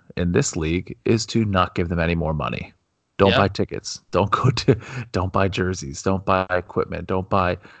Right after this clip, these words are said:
Speaker 1: I should say apparel, excuse me. Don't buy it.
Speaker 2: Yeah.
Speaker 1: That, that's something that I, um, I don't have a problem doing. It sucks not being able to go to matches, and it sucks not, you know,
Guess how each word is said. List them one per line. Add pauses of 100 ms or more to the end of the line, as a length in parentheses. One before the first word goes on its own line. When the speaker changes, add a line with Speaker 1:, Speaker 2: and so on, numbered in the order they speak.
(100)
Speaker 1:
I
should
say
apparel,
excuse
me. (440)
Don't
buy
it. (1200)
Speaker 2:
Yeah. (160)
Speaker 1:
That, (160)
that's
something
that
I,
um, (480)
I
don't
have
a
problem
doing.
It
sucks
not
being
able
to
go
to
matches, (120)
and
it
sucks
not,
you
know,